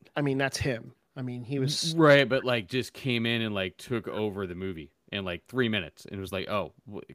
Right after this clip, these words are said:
Speaker 2: can he come back?" <laughs>
Speaker 1: Um, f-, Dom's final thoughts before we, before we head out, um, that he thinks the movie got dealt a shitty hand and it preserved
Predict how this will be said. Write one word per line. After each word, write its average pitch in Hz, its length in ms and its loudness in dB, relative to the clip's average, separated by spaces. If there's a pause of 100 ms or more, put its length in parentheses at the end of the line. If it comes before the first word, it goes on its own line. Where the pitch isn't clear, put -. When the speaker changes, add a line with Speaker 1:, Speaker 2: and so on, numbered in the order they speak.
Speaker 2:
can 95 160 -10
he 104 100 -10
come 120 160 -8
back?" - 200 -10 (600)
<laughs> - 760 -4 (840)
Speaker 1:
Um, 165 340 10 (520)
f-, - 260 -10 (120)
Dom's 208 380 10
final 180 320 8
thoughts 165 360 6
before 147 360 2
we, 143 360 0
before 147 280 -2
we 139 120 2
head 135 180 2
out, 135 280 4 (160)
um, 127 420 0 (240)
that 139 120 -6
he 131 120 -4
thinks 131 280 -6
the 139 100 -2
movie 139 220 2
got 131 240 0
dealt 135 200 2
a 135 40 -6
shitty 139 300 -2
hand 180 360 2
and 147 120 0
it 131 100 0
preserved 143 720 2